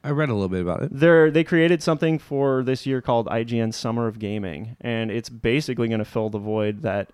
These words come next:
Speaker 2: a lack of digital E three event has created. Um, they're gonna be collaborating with publishers to bring news and impressions on upcoming games and new, and next-gen hardware in June.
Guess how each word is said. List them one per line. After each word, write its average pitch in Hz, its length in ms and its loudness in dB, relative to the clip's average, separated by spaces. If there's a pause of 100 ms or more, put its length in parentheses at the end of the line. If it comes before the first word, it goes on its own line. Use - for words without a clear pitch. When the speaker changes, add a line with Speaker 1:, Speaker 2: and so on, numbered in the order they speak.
(160)
Speaker 2:
a 107 360 -6
lack 107 300 -6
of 113 140 -6
digital 113 460 -2
E 110 100 -6
three 107 360 -8
event 104 340 -10
has 110 180 -8
created. 104 540 -8 (440)
Um, 123 420 4
they're 147 120 4
gonna 151 160 2
be 143 80 2
collaborating 131 520 2
with 123 120 -2
publishers 131 540 0
to - 60 -20
bring 117 200 -2
news 120 300 0
and 120 80 -2
impressions 113 500 -6
on 107 140 -4
upcoming 113 380 -6
games 131 440 0 (120)
and 120 320 -2
new, 120 340 0 (340)
and 139 200 6
next-gen 135 360 2
hardware 110 520 0
in 110 320 -2
June. 110 480 -4